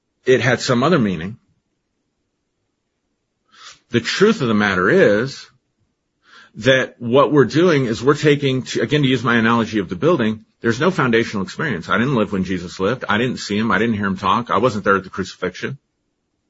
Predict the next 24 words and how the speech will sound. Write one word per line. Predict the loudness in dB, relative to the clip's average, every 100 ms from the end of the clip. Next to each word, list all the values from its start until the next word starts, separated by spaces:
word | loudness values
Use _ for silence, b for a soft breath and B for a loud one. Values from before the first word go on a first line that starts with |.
| _ _ _ _ _ _ _ _ _ _ _ _ _ _ _ _ _ _ _ _ _ _ _ _ _ _ _ _
I | 0 0
haven't | 0 0 -2 0
died | 0 2 0 -4 _ _ _ _ _ _ _
and | -4 -2
gone | 0 0 -2
to |
heaven | -2 -2 0 -2 -6 _ _ _ _ _ _ _ _ _ _
<laughs> | -4 -2 -2 -10 -20 -20 -20 _
and | 2 4
been | 4 4
there | 2
long | 2 2
enough | 2 0 -2
to | -6
come | -2 0
back | 2 0 -2
and | -4
tell | 0 0
you | 0 2
what | 2
it | 0
was | -2 -4
all | -4
about. | -2 0 0 -4